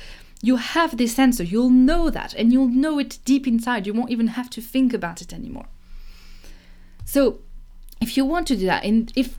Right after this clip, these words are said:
this is the result that you are looking for, then, you know, Cruelty-Free French Grammar is definitely for you. And I'm going to talk to you about the offer, and I'm giving you this offer only for forty-eight hours. So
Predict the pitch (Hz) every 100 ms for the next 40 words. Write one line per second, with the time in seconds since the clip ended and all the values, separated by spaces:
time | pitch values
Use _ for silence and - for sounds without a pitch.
0 | - 330 320 302 - 208 226 226 269 214
1 | 196 208 196 202 202 196 175 160 160 175
2 | 175 170 - 196 233 226 - 277 277 233
3 | 247 - 220 - 196 185 - - 196 170
4 | - 180 - 196 196 185 180 165 156 -
5 | - - - - - - _ - 180 175
6 | 170 170 170 165 165 170 160 135 - -
7 | - - - - - 226 233 247 240 233
8 | 226 226 220 - 190 180 170 160 - -
9 | 180 180 196 - 143 175 - - 165 165
10 | 180 190 180 170 175 175 160 160 151 -
11 | - - - 240 269 277 285 269 226 208
12 | 202 190 185 180 180 180 180 156 - 147
13 | 143